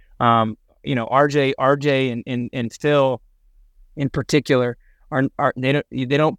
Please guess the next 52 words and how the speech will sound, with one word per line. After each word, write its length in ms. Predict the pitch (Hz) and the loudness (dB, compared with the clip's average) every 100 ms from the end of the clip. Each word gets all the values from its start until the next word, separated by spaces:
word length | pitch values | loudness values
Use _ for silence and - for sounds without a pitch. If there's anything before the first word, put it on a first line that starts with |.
| _ | _
appear 340 | 127 - 170 165 | -8 -4 0 0
to 80 | |
be 120 | 147 135 | 2 0
a 80 | |
lot 300 | 127 135 127 | 2 2 0
different 380 | 151 143 143 127 - _ _ _ | -2 -4 -4 -8 -10 _ _ _
than 220 | 139 139 | -2 0
me 400 | 135 147 135 123 - | 2 2 2 -2 0
from 180 | 131 | 0
a 40 | 127 | 0
size 460 | - 135 131 127 | 0 2 4 2
and 100 | 131 127 | 0 -2
athleticism 720 | 120 - 131 127 131 123 120 | -2 0 0 0 -4 -4 -4
and 120 | 113 | -4
speed 340 | - 135 135 | -2 0 2
perspective. 680 | - 117 - 113 - 117 110 - - _ - | 0 -4 -4 -8 -6 -6 -6 -10 -20 _ 0
Um, 400 | 120 120 117 113 | 4 4 4 2
and 160 | 135 120 | -4 2
so 180 | 135 | 2
what 180 | 127 135 | 4 2
it 80 | 127 | 2
comes 240 | 143 127 | 0 -2
down 280 | - 127 135 | -2 0 0
to 200 | - 131 | 0 0
is, 160 | 120 110 - | 0 -4 -4
is, 180 | 127 117 _ - | -4 -6 _ -6
is 160 | 123 - _ | -6 -8 _
being 220 | 127 131 | 0 4
able 240 | 131 131 135 | 2 2 2
to, 120 | 127 | 0
you 100 | - | 0
know, 220 | 120 110 - | -2 -4 -6
to 100 | - | -8
be 160 | 131 147 | 2 2
a 40 | |
good 160 | 139 135 | 2 0
football 340 | 147 131 127 | -2 2 2
player, 340 | 117 120 107 120 - | 2 -2 -4 -6 -4
to 60 | |
have 220 | 135 135 | -2 0
good, 120 | 147 135 | 0 0
in-, 140 | 135 | -2
you 120 | 143 | -2
know, 100 | 120 | -2
good 260 | 110 131 139 - | -2 -4 -6 -4
football 340 | 139 127 135 | -4 0 -2
intelligence 600 | 127 135 131 139 151 - | 0 0 0 0 -2 -2
and 80 | 143 | -4
to 60 | |
run 200 | 143 151 | 0 0
good 140 | 156 143 | 2 2
routes. 500 | 135 139 - - | 0 -4 -10 -18